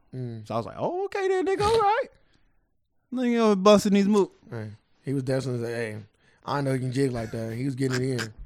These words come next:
Speaker 2: <laughs> I was like, "You break back." I was like, "He make it. He, you don't need a six pack.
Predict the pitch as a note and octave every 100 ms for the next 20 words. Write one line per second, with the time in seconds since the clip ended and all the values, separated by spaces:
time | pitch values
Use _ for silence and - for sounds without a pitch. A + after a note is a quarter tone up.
0 | - - - - D#3+ D3 E3+ E3+ E3+ D#3+
1 | D3+ - - - E3+ D3+ E3+ F3 D#3+ D3+
2 | C3+ D#3+ - _ _ _ - _ - E3
3 | E3 E3 E3 C3 - - E3+ D#3 - E3
4 | D#3+ E3